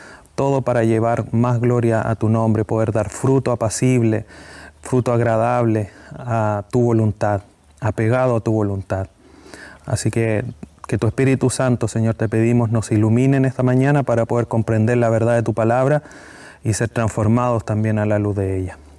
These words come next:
Te lo pedimos por medio de tu Hijo Jesús. Amén. Hermanos, el día de hoy el tema a tratar se llama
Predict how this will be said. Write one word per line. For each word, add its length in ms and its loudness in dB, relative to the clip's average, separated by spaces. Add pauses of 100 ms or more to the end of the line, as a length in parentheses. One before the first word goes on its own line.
Te 80 0
lo 140 2
pedimos 600 2 (120)
por 140 -2
medio 220 2
de 40 -2
tu 80 0
Hijo 180 0
Jesús. 520 -2 (920)
Amén. 280 2 (1600)
Hermanos, 380 2
el 100 2
día 180 2
de 120 4
hoy 280 2 (120)
el 180 -2
tema 380 0
a 40 -2
tratar 520 0 (260)
se 220 -2
llama 380 0